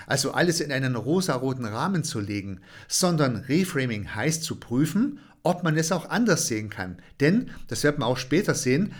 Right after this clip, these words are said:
man kann die Methode auch aus dem Positiven ins Negative nutzen, genauso wie vom Negativen ins Positive oder vom Neutralen ins Neutrale oder hin und her, wie man möchte.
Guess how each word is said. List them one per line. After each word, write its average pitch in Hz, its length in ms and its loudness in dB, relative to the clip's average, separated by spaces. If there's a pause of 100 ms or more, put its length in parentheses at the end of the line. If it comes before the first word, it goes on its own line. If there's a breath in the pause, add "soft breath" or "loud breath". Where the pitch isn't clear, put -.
(140)
man 123 140 -4
kann 151 180 0
die 139 80 -2
Methode 131 560 0
auch 127 300 2 (200 loud breath)
aus 190 200 6
dem 143 180 0
Positiven 160 640 0 (100)
ins 135 240 -2
Negative 170 520 2
nutzen, 160 440 0 (180 loud breath)
genauso 127 420 2
wie 139 140 2
vom 127 340 -2 (240 loud breath)
Negativen 165 540 4
ins 123 180 -6
Positive 180 760 2 (180 loud breath)
oder 196 300 4
vom 160 200 0
Neutralen 156 720 0 (280 loud breath)
ins 226 260 6
Neutrale 143 840 2
oder 147 200 4
hin 151 160 2
und 156 160 -2
her, 123 320 0 (320 loud breath)
wie 127 140 2
man 139 240 2
möchte. 110 320 -4